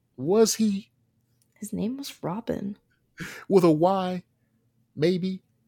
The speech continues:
Speaker 1: I don't
Speaker 2: Yeah.
Speaker 1: know. I'm making it up. Nothing in that movie mattered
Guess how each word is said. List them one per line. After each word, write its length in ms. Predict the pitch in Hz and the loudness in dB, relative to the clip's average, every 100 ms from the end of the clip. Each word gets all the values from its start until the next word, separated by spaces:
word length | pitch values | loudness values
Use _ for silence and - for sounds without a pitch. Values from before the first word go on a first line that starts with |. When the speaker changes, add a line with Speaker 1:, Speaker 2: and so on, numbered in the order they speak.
| _ | _
Speaker 1:
I 140 | - | -4
don't 160 | 185 143 | 0 2
Speaker 2:
Yeah. 80 | 135 | 4
Speaker 1:
know. 260 | 135 135 - _ _ - | 4 2 -6 _ _ -12
I'm 160 | - 170 | -4 0
making 220 | 165 151 | 0 0
it 100 | 127 | 2
up. 240 | 123 113 - - - - _ - | 2 0 -4 -18 -18 -20 _ -6
Nothing 340 | 240 302 220 | -2 4 4
in 120 | 165 123 | 4 2
that 180 | 110 | 0
movie 280 | 95 107 90 | 0 -2 -4
mattered 500 | 82 90 87 80 80 | -6 -6 -6 -8 -12